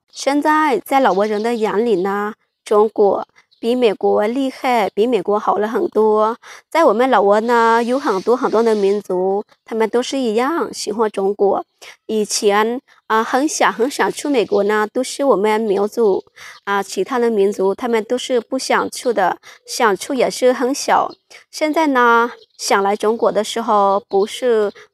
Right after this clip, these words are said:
我们老挝民族，在老挝有几个民族，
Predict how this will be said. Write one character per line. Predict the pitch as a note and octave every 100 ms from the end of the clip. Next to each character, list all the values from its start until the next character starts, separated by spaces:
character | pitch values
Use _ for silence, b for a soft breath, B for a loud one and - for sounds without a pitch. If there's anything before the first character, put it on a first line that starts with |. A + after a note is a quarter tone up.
| _
我 | G#3
们 | G3+ G#3 A#3 B3
老 | A3
挝 | G3+
民 | A3 G#3 G#3+
族， | - G3 - B B B
在 | - D#4+
老 | C4+
挝 | G#3 A3
有 | A#3+ B3
几 | D4 B3
个 | A3
民 | G#3+ G#3 G#3
族， | G3+ G3+ G3